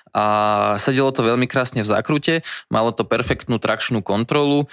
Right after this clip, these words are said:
s tým, že, e, pri rýchlom prejazde zákrut to bolo veľmi neutrálne,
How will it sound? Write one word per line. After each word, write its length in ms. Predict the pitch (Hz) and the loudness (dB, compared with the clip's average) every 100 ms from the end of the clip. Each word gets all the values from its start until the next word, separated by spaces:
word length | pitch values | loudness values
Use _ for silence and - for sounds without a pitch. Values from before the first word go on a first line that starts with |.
| - - | -12 -14
s 160 | - | -4
tým, 320 | 120 117 120 | 0 2 2
že, 560 | 110 113 110 110 110 110 | 0 0 2 2 2 0
e, 640 | - - 107 104 107 107 104 | -4 -6 0 2 2 2 -2
pri 480 | 113 110 107 107 107 - _ _ | 0 0 2 2 0 -6 _ _
rýchlom 480 | - 110 127 143 123 | -4 0 0 0 0
prejazde 320 | 120 120 123 | 0 0 0
zákrut 400 | 110 110 123 123 | 0 0 0 -2
to 80 | - | 0
bolo 400 | 113 117 117 107 - - - - - - - | 0 2 2 0 -6 -14 -16 -16 -16 -14 -6
veľmi 560 | 104 117 127 113 101 | 0 2 2 2 2
neutrálne, 880 | 101 107 110 110 123 123 135 151 | 2 2 2 0 0 0 0 0